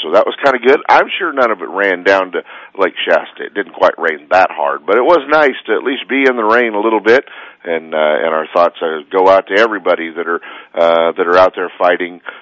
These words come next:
uh, the fires around, uh, the Placerville area as well. You know, with our ties to Thompson's Toyota, we have a lot of friends up there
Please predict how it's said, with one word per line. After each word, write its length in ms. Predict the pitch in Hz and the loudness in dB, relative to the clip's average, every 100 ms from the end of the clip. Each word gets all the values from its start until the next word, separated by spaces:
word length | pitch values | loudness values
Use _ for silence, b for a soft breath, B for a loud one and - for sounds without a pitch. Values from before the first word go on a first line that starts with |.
| _ | _
uh, 460 | 85 82 82 80 80 | -2 0 0 0 -2
the 80 | 78 - | -4 0
fires 360 | 87 82 78 - | 2 2 -2 -8
around, 540 | 82 80 82 80 78 | -6 -4 -4 -4 -4
uh, 220 | 78 76 73 | -2 -2 -4
the 100 | 78 | -6
Placerville 580 | 80 76 - 71 71 | -6 -6 -8 -10 -8
area 260 | 73 71 71 | -4 -4 -6
as 100 | 69 | -6
well. 180 | 76 73 | -4 -4
You 120 | 73 | -4
know, 140 | 76 73 | -6 -4
with 100 | 71 | -2
our 260 | 71 69 - - | -4 -4 -8 0
ties 320 | 87 80 76 - | 4 4 2 -6
to 60 | - | -8
Thompson's 480 | 95 80 78 73 - | -6 -6 -8 -16 -4
Toyota, 340 | 95 95 92 | 0 0 0
we 120 | 92 | 0
have 80 | 90 | 2
a 40 | |
lot 180 | 87 90 | 4 2
of 40 | 85 | 2
friends 320 | 101 95 95 | -6 -4 -6
up 140 | - | -4
there 240 | 90 87 | -2 -2